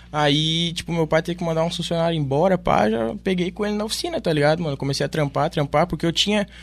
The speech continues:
uma reserva de dinheiro, só que daí eu dei de entrada no carro que eu consegui capotar.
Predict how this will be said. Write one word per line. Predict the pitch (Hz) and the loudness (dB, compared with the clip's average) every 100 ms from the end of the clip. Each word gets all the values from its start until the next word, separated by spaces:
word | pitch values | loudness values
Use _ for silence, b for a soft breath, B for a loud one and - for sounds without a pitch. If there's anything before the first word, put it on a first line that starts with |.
| B - | B -4
uma | 165 | -2
reserva | 165 180 180 | 0 0 0
de | 180 | 0
dinheiro, | 175 180 185 262 269 160 - | 2 2 4 2 0 -2 -6
só | - 156 | -6 -6
que | 156 | -4
daí | 151 156 | -2 0
eu | 165 175 | 0 -2
dei | 160 196 | -2 -2
de | 190 | -2
entrada | 190 180 165 175 202 | -4 -2 -2 -2 -2
no | 175 | -6
carro | 175 - 185 202 190 - - | -4 -2 -2 -4 -10 -14 -8
que | |
eu | 151 | -6
consegui | 170 175 180 160 175 | -4 -4 -4 -6 -8
capotar. | 190 190 180 185 - - | -6 -8 -8 -6 -8 -6